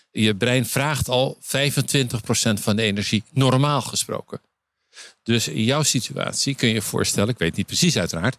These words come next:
dat dat meer is dan vijfentwintig procent. Vandaar die vermoeidheid.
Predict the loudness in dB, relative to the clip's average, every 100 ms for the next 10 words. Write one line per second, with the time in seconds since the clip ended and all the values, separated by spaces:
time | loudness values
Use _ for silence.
0 | -8 -20 -10 -6 -2 0 2 4 4 2
1 | 0 -2 -2 0 -2 -2 -8 -10 -10 -10
2 | -10 -10 -16 -20 _ -4 0 0 0 -2
3 | -2 2 4 4 2 -2 -6 -16